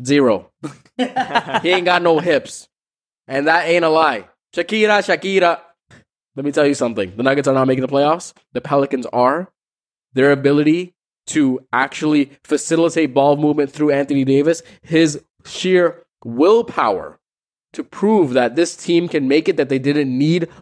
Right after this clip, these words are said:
Speaker 1: Boogie Cousins half the year, and they steamrolled the <laughs> Portland Trail Blazers, who were once hyped as one of the top three backcourts in the league. Uh-uh. I think Kevin Durant just killed C J McCollum on his podcast, and I think that's gonna rip apart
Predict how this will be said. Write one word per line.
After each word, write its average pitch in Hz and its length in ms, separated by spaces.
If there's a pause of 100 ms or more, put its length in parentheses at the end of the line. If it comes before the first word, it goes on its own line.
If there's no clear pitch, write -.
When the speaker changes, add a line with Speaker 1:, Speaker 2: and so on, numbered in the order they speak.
Speaker 1:
Boogie 165 300
Cousins 175 440
half 170 220
the 160 80
year, 180 240 (200)
and 151 120
they 156 80
steamrolled 214 1000 (640)
the 160 120
<laughs> - 100 (120)
Portland 233 460
Trail 240 340
Blazers, 233 640 (240)
who 214 100
were 208 140
once 208 400
hyped 208 340 (180)
as 170 180
one 202 160
of 208 60
the - 160
top 214 280
three 220 180
backcourts 208 800
in 185 140
the 165 100
league. 240 400 (420)
Uh-uh. 214 380 (600)
I 143 120
think 170 180
Kevin 175 260
Durant 160 360
just 147 220
killed 175 360
C 160 180
J 147 120
McCollum 143 360
on 135 120
his 131 100
podcast, 147 600 (600)
and 123 120
I 131 80
think 143 220
that's 147 220
gonna 147 200
rip 147 240
apart 156 500